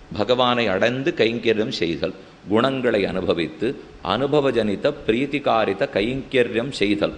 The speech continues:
ஸ்ரீவைகுண்டத்துக்கு போய் இதைத்தான் நம்ம அனுபவிக்க போறோம். சரி, அது நடக்க போறது என்றோ?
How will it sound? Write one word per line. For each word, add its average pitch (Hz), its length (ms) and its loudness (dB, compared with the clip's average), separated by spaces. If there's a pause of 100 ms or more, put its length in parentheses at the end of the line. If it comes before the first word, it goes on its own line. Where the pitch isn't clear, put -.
(280)
ஸ்ரீவைகுண்டத்துக்கு 113 1080 -2
போய் 135 260 2
இதைத்தான் 104 460 0
நம்ம 110 160 -2
அனுபவிக்க 104 420 0
போறோம். 80 300 -2 (320)
சரி, 95 280 0 (340)
அது 95 260 0
நடக்க 104 420 2
போறது 92 440 2
என்றோ? 85 440 2